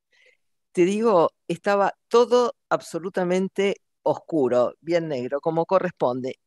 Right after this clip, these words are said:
lleno de corderitos porque ya empezaba a soplar. Te digo, todos los corderitos eran noctilucas, o sea, era algo dantesco, porque tenías todo negro y los corderitos, y los corderitos así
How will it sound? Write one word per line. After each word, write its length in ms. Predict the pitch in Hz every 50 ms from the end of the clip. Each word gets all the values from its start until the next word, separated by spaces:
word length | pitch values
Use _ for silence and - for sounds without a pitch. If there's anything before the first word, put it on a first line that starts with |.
| _
lleno 380 | _ 147 - 185 196 208 214 214
de 80 | 196 170
corderitos 600 | - - 143 143 165 170 165 160 - - 185 175
porque 160 | - 143 123 120
ya 120 | - 143
empezaba 560 | 156 151 - 170 - - 156 147 143 156 156 147 -
a 120 | - 135
soplar. 480 | - - 139 123 - 127 117 107 104 104 _ _ _ _ _ _ _ _ _ _ _ _ _
Te 120 | - 175 170
digo, 440 | 165 160 151 143 131 131 123 120 _ _ _ _ _ _ _ _ _ _ -
todos 280 | - 247 277 277 277
los 120 | 247 220 -
corderitos 1000 | - 151 156 139 147 147 147 190 202 - - 240 233 214 170 135 131 - - - _ _ _ _ _ _ _ _ -
eran 300 | - 196 196 220 208 202
noctilucas, 880 | 185 180 165 _ - - 190 214 247 214 - - 135 117 117 - - - -
o 80 | - 170
sea, 160 | - 240 208 -
era 240 | - 254 277 269 269
algo 220 | 277 262 240 220
dantesco, 840 | 185 175 170 180 - - 269 240 240 _ _ _ - 139 127 131 131 _ _ _ _ _ _ _ _
porque 460 | - 170 170 165 - - 185 180 - _ _
tenías 340 | - 196 190 226 233 233 240
todo 260 | - 269 269 262 254
negro 480 | 254 262 262 247 240 226 240 262 294 262 _
y 120 | - 196 170
los 140 | 180 180 -
corderitos, 880 | - 190 185 180 190 190 180 - _ _ - 269 277 294 - - - _ _
y 80 | - 165
los 120 | 175 175
corderitos 680 | - 185 180 190 208 226 - _ - 269 285 294 - _ -
así 360 | - 165 - - 240 254 339